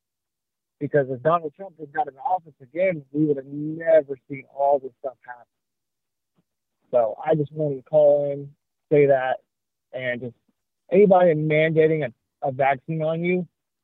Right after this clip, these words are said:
I would label you as a terrorist. And that's what, the weapon is the, um, the vaccine. I don't, I wouldn't,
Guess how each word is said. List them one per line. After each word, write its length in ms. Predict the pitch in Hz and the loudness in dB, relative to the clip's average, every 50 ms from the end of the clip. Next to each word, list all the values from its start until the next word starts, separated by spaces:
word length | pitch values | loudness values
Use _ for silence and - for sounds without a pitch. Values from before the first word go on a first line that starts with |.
| _ _ - | _ _ -4
I 120 | 151 175 | -2 -2
would 160 | 202 190 156 | -2 0 2
label 260 | 156 151 151 147 151 | 2 2 2 2 -2
you 80 | 151 147 | -10 -14
as 60 | 135 139 | -16 -20
a 160 | 131 _ 151 | _ _ -8
terrorist. 320 | 151 151 147 131 117 _ _ _ _ _ _ _ _ _ _ _ _ _ _ _ _ _ _ _ _ _ _ - | -6 -6 -8 -8 -12 _ _ _ _ _ _ _ _ _ _ _ _ _ _ _ _ _ _ _ _ _ _ -14
And 140 | 127 123 127 | -12 -10 -8
that's 160 | 135 139 - | -10 -8 -8
what, 120 | 151 - - - - _ | -10 -10 -10 -14 -18 _
the 140 | 151 147 139 | -4 -4 -2
weapon 380 | 131 135 151 156 147 - 143 139 | 0 2 2 2 2 -2 -4 -4
is 80 | 131 117 - | -6 -4 -2
the, 400 | 139 135 135 131 131 123 - - _ _ _ _ _ _ _ - 143 - _ _ _ _ _ _ 147 | 0 2 4 4 2 0 0 -4 _ _ _ _ _ _ _ -20 -20 -20 _ _ _ _ _ _ -8
um, 500 | 131 127 131 127 127 123 120 117 117 - _ _ _ _ _ _ | -6 -4 -2 -2 -2 -4 -4 -8 -14 -18 _ _ _ _ _ _
the 60 | - 135 | -4 0
vaccine. 560 | 147 139 135 131 - - 139 127 117 107 - _ _ _ _ _ _ _ _ _ _ _ - | 0 0 0 0 -4 -8 -8 -8 -8 -12 -16 _ _ _ _ _ _ _ _ _ _ _ -4
I 100 | 139 151 | 0 0
don't, 120 | 160 - 135 | 0 0 -2
I 40 | 160 | -4
wouldn't, 280 | 160 156 170 165 156 | -4 -4 -4 -8 -10